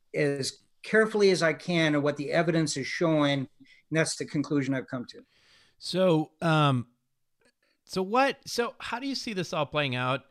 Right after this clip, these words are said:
Speaker 2: by the end of this year? Because again, um, you know, you have these theoretical openings of these exchanges, et cetera, but then do you see them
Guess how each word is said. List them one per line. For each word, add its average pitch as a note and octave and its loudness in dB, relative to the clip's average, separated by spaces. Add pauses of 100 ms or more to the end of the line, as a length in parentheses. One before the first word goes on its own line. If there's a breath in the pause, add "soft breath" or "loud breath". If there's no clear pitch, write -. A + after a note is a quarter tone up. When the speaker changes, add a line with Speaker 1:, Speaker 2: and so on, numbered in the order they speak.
(120)
Speaker 2:
by B2+ 4
the A2+ 0 (100)
end C3+ 2
of A2 2
this G#2 -4
year? A#2 -2
Because A#2 -2
again, C3+ 0 (580 soft breath)
um, A2 0 (580)
you C3 -4
know, A2+ 0
you B2 2
have C#3 2
these B2+ 2
theoretical B2 0
openings C#3 0
of A#2 -4
these A#2 -4
exchanges, B2+ -2
et A2 -4
cetera, C#3 2
but A2+ -4
then A#2+ 0 (520)
do B2+ -2
you B2+ 4
see D#3 2
them A#2+ 0